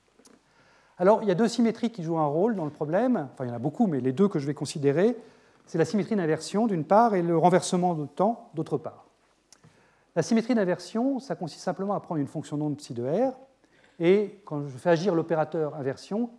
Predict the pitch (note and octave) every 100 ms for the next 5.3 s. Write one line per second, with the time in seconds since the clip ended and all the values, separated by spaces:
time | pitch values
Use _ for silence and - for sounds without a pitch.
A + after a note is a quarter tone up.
0 | _ _ D3 B2 - F3 - C#3+ - D3+
1 | E3+ G3+ - - G#3+ E3 D#3 D#3+ A#2+ A#2
2 | - _ _ _ _ _ _ _ _ _
3 | _ - D3 F3 A#3 A#3+ F3 - E3+ -
4 | G3 E3 D3 C3 - F3 C#3 B2+ B2+ -
5 | A#2+ - C#3